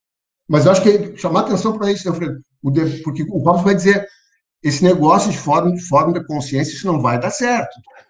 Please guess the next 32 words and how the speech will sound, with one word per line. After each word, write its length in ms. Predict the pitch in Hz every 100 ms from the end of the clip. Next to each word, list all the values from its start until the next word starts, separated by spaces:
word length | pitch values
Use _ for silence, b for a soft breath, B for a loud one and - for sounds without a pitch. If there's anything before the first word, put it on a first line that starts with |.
| b _ -
Dá 460 | - 139 127 165
poder 380 | - 196 156 202
pra 100 | 208
esses 160 | - 143
jesuítas 640 | 160 175 160 180 190 135
aí 140 | 151
serem 200 | 147 165
um 60 | 160
tribunal 540 | 156 143 139 139 170
do 80 | 170
certo 320 | - 147 139 -
e 20 |
do 60 |
errado? 420 | 127 113 139 226 - _ _ _ _ _ _ _ _ _ _ _ _ _ _ _ _ _ _ _ -
Não 360 | 139 127 135
vai 120 | 117
dar 120 | 113 185
certo. 440 | 254 233 - 113 - _ _ _ _ -
A, 280 | 123 - 127
a 100 | -
confissão 460 | 160 139 - 170
auricular 680 | 185 143 151 135 135 208 - 143 - _ _ -
não 220 | 131 120
vai 180 | 123 139
dar 120 | 214
certo. 440 | - 247 208 - - _ _ _ _
Então, 680 | 127 127 147 175 - - -
é, 80 | 139
é, 540 | 139 135 143 135 131
é, 80 | 131
digamos 260 | 123 143 135
assim, 140 | 151